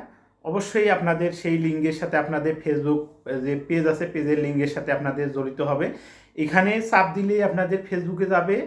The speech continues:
Facebook, আহ, মনে করেন যে আপনাদের পেজে যাবে। আবার পেজ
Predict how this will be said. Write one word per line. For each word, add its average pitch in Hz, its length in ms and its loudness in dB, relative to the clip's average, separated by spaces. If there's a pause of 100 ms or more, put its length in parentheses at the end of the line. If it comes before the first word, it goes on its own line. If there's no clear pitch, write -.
(200)
Facebook, 170 360 0 (640)
আহ, 139 200 2 (320)
মনে 156 200 4
করেন 170 240 4
যে 170 60 4 (140)
আপনাদের 170 340 -2
পেজে 190 320 2
যাবে। 170 220 2 (380)
আবার 170 240 4
পেজ 202 160 0